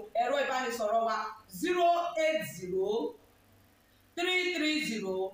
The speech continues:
three four seven seven seven.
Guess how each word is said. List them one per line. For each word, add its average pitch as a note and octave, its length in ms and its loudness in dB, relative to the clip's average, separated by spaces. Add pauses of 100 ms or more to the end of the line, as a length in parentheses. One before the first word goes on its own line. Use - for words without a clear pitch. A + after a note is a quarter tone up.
(380)
three F4 280 2 (100)
four G3+ 320 0 (340)
seven A#3+ 920 -2 (220)
seven G#3 680 -4 (300)
seven. F3 640 -4